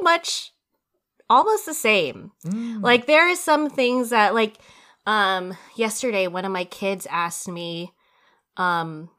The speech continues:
Speaker 1: "What's your culture?" <laughs> I'm like,
Speaker 2: "What's your culture?"
Speaker 1: "Oh, oh,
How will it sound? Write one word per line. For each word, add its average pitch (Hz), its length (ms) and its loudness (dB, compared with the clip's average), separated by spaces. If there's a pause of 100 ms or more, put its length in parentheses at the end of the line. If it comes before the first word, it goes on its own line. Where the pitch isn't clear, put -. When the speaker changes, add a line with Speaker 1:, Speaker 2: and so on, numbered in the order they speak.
(840)
Speaker 1:
"What's 302 240 2
your 523 140 6
culture?" 311 800 2
<laughs> - 40 -2
I'm 466 600 6
like, 370 160 8
Speaker 2:
"What's 175 140 -4
your 240 100 -6
culture?" - 420 -4
Speaker 1:
"Oh, 269 420 8 (100)
oh, 349 240 10